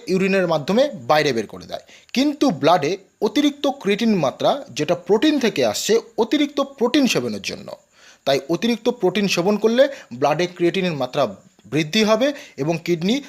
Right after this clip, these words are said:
তা বাইরে বের করতে অক্ষম হয়ে যাবে, অর্থাৎ কিডনিকে এক্সট্রা লোড হিসাবে কাজ করতে হবে, যার ফলে কিডনি ধীরে ধীরে ড্যামেজ হতে পারে।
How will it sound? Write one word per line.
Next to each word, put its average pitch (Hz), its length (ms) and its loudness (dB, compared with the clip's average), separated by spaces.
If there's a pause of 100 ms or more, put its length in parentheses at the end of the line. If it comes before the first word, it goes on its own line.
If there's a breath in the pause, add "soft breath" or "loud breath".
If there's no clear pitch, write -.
(120)
তা - 100 2
বাইরে 131 360 2
বের 160 180 -2
করতে 185 340 -2 (280 loud breath)
অক্ষম 160 400 -2
হয়ে 107 140 -6
যাবে, 92 240 -14 (100)
অর্থাৎ 220 340 -2 (260 loud breath)
কিডনিকে 196 600 -2
এক্সট্রা 214 340 0
লোড 185 320 4
হিসাবে 151 280 -2
কাজ - 220 -4
করতে - 280 -12
হবে, 92 300 -14 (380 soft breath)
যার 147 200 4
ফলে 180 240 0
কিডনি 185 400 -2
ধীরে 147 240 -4
ধীরে 196 240 2 (280 loud breath)
ড্যামেজ 156 400 0
হতে - 140 -18
পারে। - 200 -14